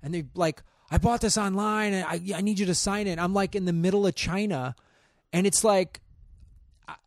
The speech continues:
it's crazy. I don't have the bi-, as big of a fan base as you, so I can't, like, pack a place, but there's always a handful of people who are like,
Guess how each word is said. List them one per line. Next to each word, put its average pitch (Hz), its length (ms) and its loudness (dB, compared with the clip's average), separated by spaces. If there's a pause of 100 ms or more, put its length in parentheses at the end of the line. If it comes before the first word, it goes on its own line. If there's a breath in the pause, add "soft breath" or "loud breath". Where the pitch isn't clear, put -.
(140)
it's 196 200 -6
crazy. 220 400 -2
I 165 80 4
don't 208 100 2
have 175 120 -2
the 160 60 -4
bi-, 160 200 4
as 165 100 -2
big 175 180 -4
of 147 60 -4
a 143 80 -4
fan 190 260 0
base 262 220 0
as 240 80 -2
you, 254 100 2
so 220 120 2
I 170 40 2
can't, 185 220 -4
like, 151 200 -4
pack 147 260 -2
a 233 80 -4
place, 247 260 -2
but - 160 -8
there's 180 120 -2
always 196 260 -4
a 190 40 -2
handful 190 540 -4
of 151 80 -8
people 196 320 -2
who 147 140 -2
are 151 80 0
like, 143 320 -2